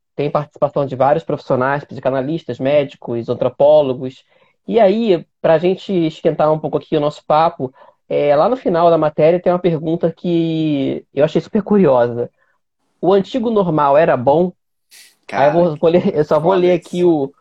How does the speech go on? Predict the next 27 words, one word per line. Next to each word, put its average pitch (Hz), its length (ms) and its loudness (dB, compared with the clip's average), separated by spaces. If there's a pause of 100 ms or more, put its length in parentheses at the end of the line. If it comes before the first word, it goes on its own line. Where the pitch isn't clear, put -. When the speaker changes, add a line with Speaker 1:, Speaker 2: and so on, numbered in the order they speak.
(300)
Speaker 1:
o, 143 720 -4
um 160 80 -8
parágrafo 143 500 0
pra 156 100 -6
gente 156 200 -8
falar 156 180 2
sobre 156 260 -4
isso. 117 400 -10 (180)
É, 120 640 2 (760)
apesar 180 440 2
de 220 60 2
existirem 143 600 -2
experiências 147 640 -4
individuais 135 600 -2
positivas, 131 840 -4 (120)
o - 100 -12
psicanalista 147 600 -4
Paulo 135 320 2
Amarante 135 500 0
afirma 156 300 -4
que 147 240 -4
esse 175 160 -2
é - 20 0
o 156 40 -2
momento 139 400 -2
de 180 100 -16
questionar 170 720 -2